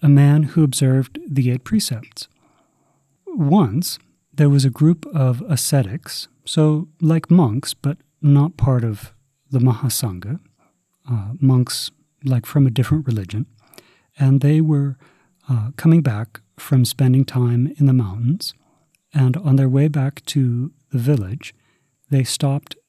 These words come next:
at a very beautiful tree, and they sat there, and the older monk, the older ascetic, had the thought, "This is such a beautiful tree, there must be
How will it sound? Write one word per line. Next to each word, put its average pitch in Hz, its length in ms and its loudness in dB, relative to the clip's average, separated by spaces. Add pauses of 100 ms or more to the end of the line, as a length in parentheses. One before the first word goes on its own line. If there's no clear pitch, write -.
at 131 160 0
a - 20 -2
very 151 220 0
beautiful 131 460 -2
tree, 101 480 -10 (680)
and 113 380 -2 (400)
they 120 140 -4
sat 147 380 -2
there, 120 380 -2 (140)
and 113 400 -2 (540)
the 127 200 -2 (140)
older 185 280 2
monk, 110 440 -2 (440)
the 139 100 -2
older 135 300 -2
ascetic, 101 580 -10 (760)
had 127 260 -4
the 120 60 -4
thought, 110 460 -8 (600)
"This 143 240 0
is 143 100 -4
such - 240 -2
a 156 60 -2
beautiful 127 440 -4
tree, 120 300 -2
there 110 160 -4
must 131 460 0
be 101 340 -6